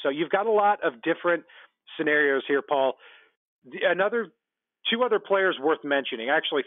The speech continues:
three. They are, they might be four three ends. They may be four three defensive tackles. They could be three four ends, but I'm gonna mention them anyway. L J Collier from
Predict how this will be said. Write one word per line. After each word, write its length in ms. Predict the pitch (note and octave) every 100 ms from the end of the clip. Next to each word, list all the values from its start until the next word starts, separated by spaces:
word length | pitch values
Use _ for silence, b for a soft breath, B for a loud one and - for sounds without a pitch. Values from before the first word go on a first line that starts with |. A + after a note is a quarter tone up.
| -
three. 380 | D3+ D#3 A#2 G#2+ _ _ b b b - _ E3+
They 160 | F3 G3
are, 260 | F3+ D3+ C#3+ - - - _ _ - - -
they 120 | F#3 G3
might 260 | A3 B3
be 100 | A3+ F3+
four 180 | G#3+ G3+
three 280 | - F#3 F3
ends. 240 | F3 E3+ C#3+
They 80 |
may 180 | D3+ F#3+
be 240 | F#3+ F3+ D#3 _ -
four 160 | D#3 C#3
three 160 | C#3+
defensive 460 | C3+ C#3+ - B2+ A2+
tackles. 380 | F3 F3+ E3+ E3+
They 100 | D3
could 220 | - C#3+
be 120 | B2+ A#2+
three 200 | C3+ C3+ -
four 220 | B2+ B2+
ends, 300 | D#3 D#3+ D3 - B B B
but 80 | E3
I'm 120 | F3+
gonna 120 | F3
mention 360 | E3 D#3+ - D3
them 140 | C#3
anyway. 320 | C#3 C3+ B2
L 160 | B2 D#3+
J 180 | E3 F3
Collier 480 | E3+ E3 E3+ D3 D3
from 120 | C#3+